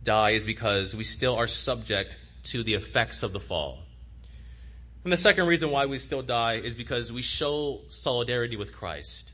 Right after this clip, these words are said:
And I think if, out of all the reasons, and there are a multitude of reasons, this is probably the main one.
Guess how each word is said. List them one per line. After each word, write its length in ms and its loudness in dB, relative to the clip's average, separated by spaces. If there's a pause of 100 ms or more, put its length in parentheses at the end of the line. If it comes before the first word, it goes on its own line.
(140)
And 100 -4
I 60 0
think 340 -4 (1800)
if, 600 -4 (720)
out 100 4
of 140 -4
all 260 6
the 140 -2
reasons, 640 -6
and 120 -6
there 140 -2
are 40 -2
a 40 -4
multitude 460 -4
of 100 -4
reasons, 600 -6
this 160 -4
is 100 -6
probably 840 -6
the 80 -4
main 380 -4
one. 320 -8